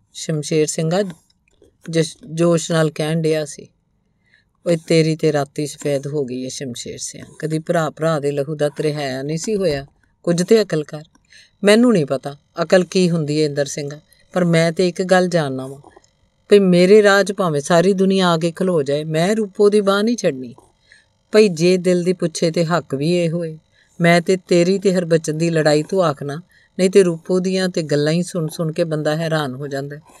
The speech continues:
ਬੜੀ ਦਲੇਰ ਰਾਨੇ ਬਈ," ਇੰਦਰ ਸਿੰਘ ਆਖਣ ਲੱਗਾ। ਆਹੋ, ਅਜੇ ਪਿਛਲੇ ਦਿਨ ਦੀ ਗੱਲ ਹੈ।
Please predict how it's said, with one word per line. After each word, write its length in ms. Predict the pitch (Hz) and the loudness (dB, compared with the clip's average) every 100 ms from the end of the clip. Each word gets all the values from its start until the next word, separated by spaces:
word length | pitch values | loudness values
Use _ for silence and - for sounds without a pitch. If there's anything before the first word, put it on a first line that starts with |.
| - _ - | -20 _ -4
ਬੜੀ 180 | 143 151 | 0 0
ਦਲੇਰ 460 | 143 147 147 160 | 2 4 6 4
ਰਾਨੇ 360 | 175 175 170 175 | 4 2 2 0
ਬਈ," 320 | 170 135 156 220 | -2 -6 -10 -12
ਇੰਦਰ 260 | 190 160 156 | -4 -2 0
ਸਿੰਘ 260 | - 170 | -2 -2
ਆਖਣ 320 | 160 156 156 | -4 -4 -10
ਲੱਗਾ। 260 | 147 127 147 _ _ _ - | -10 -12 -18 _ _ _ -2
ਆਹੋ, 340 | 156 160 185 _ - | 0 0 -4 _ -6
ਅਜੇ 120 | 180 185 | 0 0
ਪਿਛਲੇ 380 | 185 170 185 | 0 -2 0
ਦਿਨ 220 | 180 180 180 | 2 2 2
ਦੀ 160 | 175 | 2
ਗੱਲ 240 | 170 151 | 0 0
ਹੈ। 120 | 147 | -4